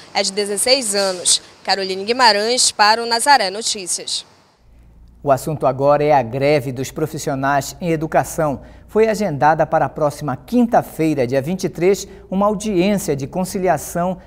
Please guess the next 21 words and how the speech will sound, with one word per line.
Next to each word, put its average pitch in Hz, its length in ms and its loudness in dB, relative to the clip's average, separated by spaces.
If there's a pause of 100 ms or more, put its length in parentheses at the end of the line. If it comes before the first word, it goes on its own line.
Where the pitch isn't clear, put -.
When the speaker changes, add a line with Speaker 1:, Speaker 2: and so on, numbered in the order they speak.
(100)
Speaker 2:
na 185 200 -2
ação 156 440 -4
declaratória 160 840 2
de 147 120 0
abusividade 165 800 0
de 165 140 -6
greve 151 400 -2
dos 147 180 -8
profissionais 151 760 -4
em 151 40 -4
educação 151 640 -4
no 156 120 -4
Pará. 139 440 0 (340)
A 135 60 0
audiência 139 440 -2
foi 139 140 -6
marcada 135 540 0
pela 135 240 -4
desembargadora 147 920 -2
Gleide 147 380 -4
Moura 180 400 0